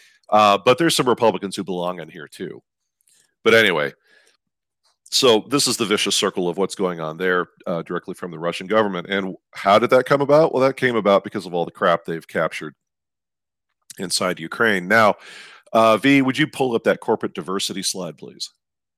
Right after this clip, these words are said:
I've had several people reaching out to me about their mandatory diversity training. I've even got some folks, uh, ironically, some of whom are defense contractors, who've told me that they have mandatory half-day sessions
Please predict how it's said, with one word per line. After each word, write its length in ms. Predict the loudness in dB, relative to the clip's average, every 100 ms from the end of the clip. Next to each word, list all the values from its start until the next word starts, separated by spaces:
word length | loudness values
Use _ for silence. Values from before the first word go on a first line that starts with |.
| _ -20 -20 -20 -20 -10 0
I've 120 | 2
had 160 | 2 2
several 300 | 2 2 2
people 280 | 2 0
reaching 360 | 2 0 0 0
out 180 | 0 0
to 100 | -2
me 220 | -4 -4
about 280 | -2 -2 -2
their 140 | -6
mandatory 680 | -8 -6 -6 -6 -6 -4 -2
diversity 500 | -4 -8 -10 -8 -10
training. 480 | -6 -4 -4 -4 -4
I've 160 | -4
even 200 | -4 -6
got 200 | -4 -4
some 140 | -4 -10
folks, 500 | -4 -4 -4 -8 -8 -4
uh, 260 | -2 0
ironically, 560 | -2 -4 -4 -4 -6 -12
some 200 | -12 -14
of 100 | -14
whom 140 | -16
are 60 | -18
defense 320 | -20 -18 -16
contractors, 720 | -10 -8 -8 -10 -16 -18 -20 -20 _ _ _ _
who've 140 | -8 -4
told 320 | 0 2 0
me 140 | -4
that 200 | -2 -2
they 180 | 2 0
have 360 | 2 0 0 -6
mandatory 760 | -10 -4 -4 -4 -6 -4 -4
half-day 640 | -4 -2 0 0 -4 -4 -2
sessions 720 | -2 -2 -4 -4 -12 -12